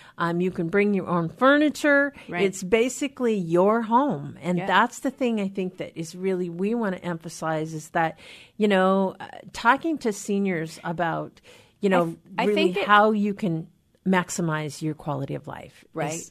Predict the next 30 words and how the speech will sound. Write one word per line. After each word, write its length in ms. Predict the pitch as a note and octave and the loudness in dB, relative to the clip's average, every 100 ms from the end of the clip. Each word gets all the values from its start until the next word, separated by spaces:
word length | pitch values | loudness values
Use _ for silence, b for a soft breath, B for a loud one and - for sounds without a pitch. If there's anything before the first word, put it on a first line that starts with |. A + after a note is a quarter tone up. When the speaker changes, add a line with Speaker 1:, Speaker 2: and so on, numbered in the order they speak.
| _ | _
Speaker 1:
something 260 | - D#3 E3 | -12 -4 -2
Speaker 2:
I 80 | |
think 220 | C#3+ C#4+ C4 | 0 -2 -2
it's 160 | A#3 | -6
Speaker 1:
wonderful. 60 | F#3 | -4
Speaker 2:
really 200 | F#3 F3+ | -4 -4
important 360 | - E3 E3 | -4 -6 -6
to 80 | D#3+ | -8
point 280 | D#3 E3 D3+ | -8 -6 -4
out 180 | D3+ D3+ | -4 -6
that 140 | E3 | -8
you 120 | F#3 | -8
do 320 | E3+ D#3+ D#3+ E3+ | -8 -4 -4 -2
have 340 | D#3+ D3+ D3+ | -2 -2 -2
your 140 | D#3 D3+ | -6 -6
own 140 | D3+ | -4
home 240 | D3 D3+ | -6 -6
and 100 | D3+ | -6
independent 500 | D3 C#3+ - D3 D3+ | -6 -8 -8 -8 -8
living. 400 | D3 C#3 E3+ A3+ - B B B _ | -8 -8 -6 -8 -10 B B B _
But 180 | F3+ - | -4 -2
as 200 | F3+ - | -6 -8
far 260 | - B3+ C4 | -4 -2 -2
as 300 | F#3+ E3+ - b b | -4 -6 -10 b b
the 140 | F3 | -4
assisted 480 | E3+ - A3+ - B3 | -4 -4 -8 -8 -10
living, 400 | B3+ B3+ C4 C4+ - B B | -8 -8 -8 -8 -12 B B
that 160 | - | -6
is 140 | G4+ - | -4 -6
custom 640 | - G#3+ - G#3 G3 F#3 | -6 -6 -6 -8 -8 -10